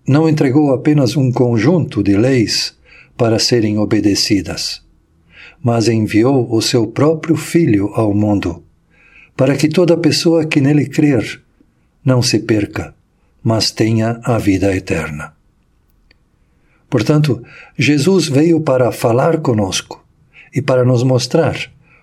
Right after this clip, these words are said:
o que Deus espera de cada um e cada uma de nós. Jesus sabe que muitas vezes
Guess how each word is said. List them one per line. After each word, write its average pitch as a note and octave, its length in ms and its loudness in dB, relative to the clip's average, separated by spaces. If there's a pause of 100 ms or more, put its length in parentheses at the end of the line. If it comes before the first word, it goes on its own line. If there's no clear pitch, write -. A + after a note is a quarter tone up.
o B2+ 100 -2
que A#2+ 200 0
Deus A#2+ 500 0
espera C#3 640 0
de A#2 140 -2
cada D3+ 440 0
um C3+ 300 -2 (260)
e A2+ 80 0
cada A2+ 440 0
uma G2 260 -2
de G2 140 -4
nós. - 480 -8 (1900)
Jesus C#3+ 440 0
sabe A2+ 280 0
que A2+ 140 0
muitas A#2+ 400 0
vezes A#2+ 600 -2